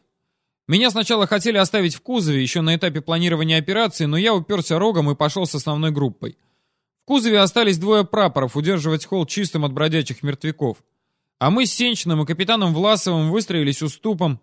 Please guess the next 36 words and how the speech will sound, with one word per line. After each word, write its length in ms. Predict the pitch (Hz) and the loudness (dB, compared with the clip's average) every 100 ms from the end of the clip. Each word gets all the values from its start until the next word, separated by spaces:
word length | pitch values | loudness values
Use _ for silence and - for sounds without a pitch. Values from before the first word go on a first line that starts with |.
| _ - | _ -6
они 220 | 180 214 | -4 -4
впереди, 420 | - 151 160 226 | 0 2 2 2
разумеется, 640 | 196 165 175 175 147 143 | 2 2 2 2 0 0
и 40 | 143 | -2
быстро, 400 | 160 226 170 151 | 0 -2 0 -2
но 100 | 139 | -2
без 180 | 135 | -4
суеты 320 | - 170 165 190 | -2 -2 0 0
пошли 300 | 147 156 165 | -2 -2 -4
к 80 | |
правой 260 | 165 160 170 | 0 2 2
лестнице, 560 | 175 139 123 113 117 - _ _ _ | 2 0 -2 -6 -6 -8 _ _ _
ведущей 400 | 123 170 240 - | -2 0 0 0
на 100 | 190 | -2
промежуточную 680 | 165 175 175 208 180 - 175 | -2 -2 -2 -4 -4 -2 -2
площадку, 720 | - 185 175 185 135 - 101 _ _ - | 0 -2 0 -2 -2 -4 -10 _ _ -10
где 200 | 123 170 | -2 0
две 180 | 170 208 | 2 0
лестницы 440 | 240 196 170 151 | 0 0 -2 -2
сливались 480 | 160 165 196 165 - | -2 0 2 0 2
в 60 | |
одну, 440 | 165 160 156 107 - _ _ | 0 2 0 -2 -8 _ _
а 80 | 120 | -4
затем 320 | 156 170 233 | -2 -2 0
на 80 | 175 | -2
второй 340 | - 175 185 | 0 0 2
этаж. 360 | 170 143 113 - _ _ _ _ - | 0 -2 -4 -10 _ _ _ _ 0
Там 180 | 160 | 2
лестница 360 | 226 196 190 190 | 2 0 0 -2
снова 300 | 190 240 196 | 0 0 2
делилась 460 | 160 185 196 151 160 | 2 2 2 0 0
на 120 | 156 | 0
две 320 | 147 233 185 | 0 -2 0
и 40 | |
так 260 | 147 208 147 | 0 0 0
далее. 420 | 139 123 110 101 | 0 0 -2 -6